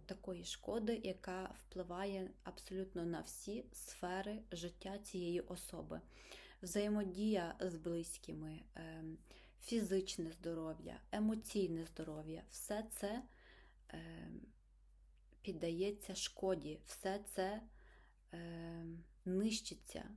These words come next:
в цієї особи. Тому це дуже поганий вчинок, дуже серйозний,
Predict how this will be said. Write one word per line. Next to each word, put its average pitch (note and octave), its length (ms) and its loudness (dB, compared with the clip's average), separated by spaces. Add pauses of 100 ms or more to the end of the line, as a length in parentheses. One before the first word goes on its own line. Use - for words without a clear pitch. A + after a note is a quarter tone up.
(180)
в - 80 -16
цієї F#3 600 2 (100)
особи. - 560 -4 (500)
Тому A3+ 400 6
це G3 400 2 (140)
дуже G3 300 2
поганий F3 480 0
вчинок, F#3 520 -2
дуже G#3 280 2
серйозний, E3+ 720 0